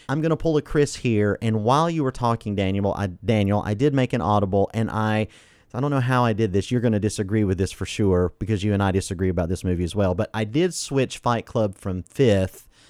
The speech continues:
to fourth, and I put Social Network from fourth to fifth.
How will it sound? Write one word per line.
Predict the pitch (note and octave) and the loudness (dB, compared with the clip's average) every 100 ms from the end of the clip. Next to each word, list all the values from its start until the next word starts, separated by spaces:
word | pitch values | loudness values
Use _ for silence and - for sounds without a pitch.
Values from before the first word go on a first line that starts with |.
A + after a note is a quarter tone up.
| _ _ - | _ _ -2
to | A2+ | -2
fourth, | - C3+ G2 E2 - - _ | 4 8 8 6 -4 -10 _
and | G#2 G2+ | 0 2
I | |
put | G2 - - | 2 0 4
Social | C3+ A#2+ A2+ | 4 4 2
Network | G#2 C#2 G2 F#2+ - | 0 0 -2 -2 -4
from | F#2+ | -6
fourth | F2 F#2+ F2+ - | -4 -2 -2 -4
to | E2+ | -10
fifth. | - C2 G#1 - | -6 -8 -8 -12